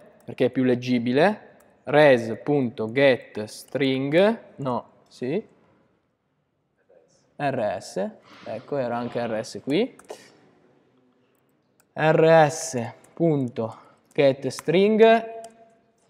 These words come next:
qui dobbiamo mettere il nome esatto della colonna,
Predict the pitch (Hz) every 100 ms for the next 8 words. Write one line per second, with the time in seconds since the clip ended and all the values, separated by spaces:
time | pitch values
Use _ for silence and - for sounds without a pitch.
0 | _ _ _ - 139 131 147 180 156 147
1 | 156 147 151 156 156 147 143 - 131 123
2 | 120 - 120 110 113 147 208 -